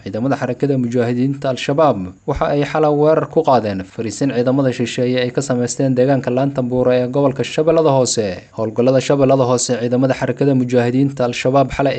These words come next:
ay ka fuliyeen waxaa sidoo kale ka mid ah weerar lagu qaaday askar ka tirsan dowladda federaalka ah oo ku sugnaa deegaanka Jasiira ee duleedka magaalada Muqdisho.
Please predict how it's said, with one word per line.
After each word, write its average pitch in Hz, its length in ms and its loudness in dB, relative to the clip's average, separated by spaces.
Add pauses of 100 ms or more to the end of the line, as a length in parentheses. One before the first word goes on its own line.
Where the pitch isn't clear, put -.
ay - 20 -4
ka 143 140 0
fuliyeen 131 480 0
waxaa 131 240 -4
sidoo 143 260 0
kale 127 220 -2
ka 147 80 -4
mid 160 160 2
ah 98 240 0 (160)
weerar 139 320 2
lagu 151 240 2
qaaday 120 360 2 (120)
askar - 240 -6
ka 147 160 -2
tirsan 127 320 -2
dowladda 131 320 0
federaalka 139 560 0
ah 120 160 -4
oo 123 80 -2
ku - 80 -4
sugnaa 127 400 0
deegaanka 127 400 0
Jasiira 127 480 0
ee 123 160 0
duleedka 139 320 0
magaalada 131 400 0
Muqdisho. 127 580 0